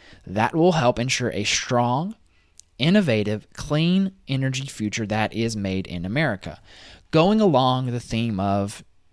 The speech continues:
the maga principles, <clears throat> America First principles, making it seem like this is what it is.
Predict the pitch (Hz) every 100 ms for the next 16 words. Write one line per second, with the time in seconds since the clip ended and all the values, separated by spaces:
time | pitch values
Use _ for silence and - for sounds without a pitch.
0 | _ - 95 104 120 135 127 123 120 -
1 | _ - - - _ _ 147 143 147 139
2 | 135 131 - _ _ - - 175 175 139
3 | 98 113 117 107 113 151 151 - 143 147
4 | 135 131 127 - - - 135 160 170 120
5 | - 175 185 165 123 123 120 107 107 110
6 | 117 80 -